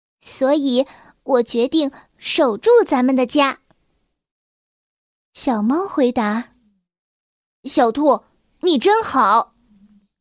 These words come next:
他俩就这样依偎着坐在河边，看着月亮浮想联翩，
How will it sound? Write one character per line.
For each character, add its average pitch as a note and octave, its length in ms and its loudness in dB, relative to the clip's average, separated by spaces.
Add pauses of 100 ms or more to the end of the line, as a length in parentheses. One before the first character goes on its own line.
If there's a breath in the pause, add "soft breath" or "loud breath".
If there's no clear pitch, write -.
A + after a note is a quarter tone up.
(720)
他 C#4+ 200 0
俩 A3+ 180 2
就 C4+ 140 -2
这 E4+ 300 0
样 A#3 320 -2 (500)
依 D4 180 2
偎 D#4+ 320 2
着 A#3 280 0 (380 loud breath)
坐 D4+ 220 2
在 B3 160 -4
河 A#3+ 320 -2
边， F4 320 0 (640)
看 F#4+ 260 -2
着 E4+ 140 0
月 F4 440 4
亮 A3+ 320 2 (440 soft breath)
浮 C4 260 0
想 G3 360 -4
联 G3 260 -2
翩， C#4+ 320 0